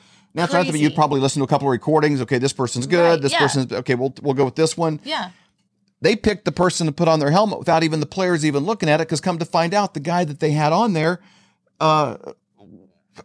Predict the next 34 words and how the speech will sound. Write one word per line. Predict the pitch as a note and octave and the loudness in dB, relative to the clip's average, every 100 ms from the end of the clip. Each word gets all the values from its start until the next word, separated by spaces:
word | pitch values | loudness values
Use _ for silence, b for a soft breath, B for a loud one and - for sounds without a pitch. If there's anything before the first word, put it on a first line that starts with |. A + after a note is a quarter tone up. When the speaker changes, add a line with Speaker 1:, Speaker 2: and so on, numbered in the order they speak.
| - | -8
Speaker 1:
I | - | -2
mean, | D#3 C3 - _ _ _ | -2 -2 -10 _ _ _
was | E3+ D#3+ | 0 0
wanted | C#3 D3 F#3 A3+ F3 E3 | -2 0 2 2 2 0
and | D#3+ | 0
was | C#3+ | 0
being | E3 D#3+ | 0 0
pursued | D3 D3 - A#3+ A3+ E3 | 0 -2 0 -2 -2 0
for | E3+ | 0
a | |
drive-by | C#3 D#3 F3 E3+ E3 | 0 2 2 2 0
shooting. | D#3 - A3 F#3+ | 0 -2 -4 -2
He | E3 | -2
was | D3 | -4
a | C#3+ | -4
black | F#3 G3+ D#3+ | -2 -2 -2
man | D3 D#3+ | -4 -4
of | D3 | -6
shooting | - F3+ F3+ F3 E3 b | -6 -2 -2 -4 -10 b
another | D3+ E3+ F3+ | -2 0 0
Speaker 2:
Another | B3 | 0
Speaker 1:
black | G#3+ F#3+ | 0 0
Speaker 2:
black | - D4 D#3 D#4 | 0 0 0 -2
Speaker 1:
man. | E4+ | -8
Speaker 2:
man, | F#3+ | -8
Speaker 1:
Car | F#3+ F#3 F3+ F3 | -2 2 2 4
rolls | F3+ D#3+ | 2 2
Speaker 2:
exactly. | F3+ | 0
Speaker 1:
up | F3+ | 0
on | E3+ | -2
him, | E3+ D3 | -2 0
guy | D#3 | 0
gets | D#3 D#3 | 0 0
out | E3+ E3 | 0 0